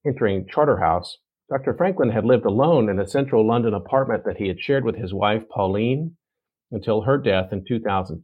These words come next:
two. He cooked his own meals, and though he used a walking stick, followed a routine of daily exercise into his one hundreds.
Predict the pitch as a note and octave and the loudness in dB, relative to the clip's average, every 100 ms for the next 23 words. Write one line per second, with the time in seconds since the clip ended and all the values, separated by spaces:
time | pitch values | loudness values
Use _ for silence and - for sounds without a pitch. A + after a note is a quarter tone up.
0 | - C3 D#2 - - _ _ _ _ _ | -8 -4 -4 -6 -12 _ _ _ _ _
1 | _ _ - - C3 A2+ G#2 G2 G#2 A#2+ | _ _ -4 0 0 0 0 0 2 4
2 | C3 C3 - - A2 G2+ G2 F#2+ G2+ B2 | 4 2 -8 -10 -4 -2 0 0 2 2
3 | G#2 F#2 A#2+ A#2 G2 - F#2 F#2 A#2 A#2 | 0 0 0 0 -8 -4 -4 -2 0 2
4 | A2+ G2+ G2 G#2 - A#2+ B2 - F#2+ G#2+ | 2 0 -4 -6 -4 0 0 -2 0 4
5 | A2+ A2 F#2+ A#2 A#2+ - F2 F2 - G#2 | 4 4 0 -4 -8 -4 -4 -4 -4 -6
6 | - F#2+ F#2+ F2+ - F2 F#2+ A#2+ - - | -6 -6 -4 -6 -6 -4 -4 -4 -6 -12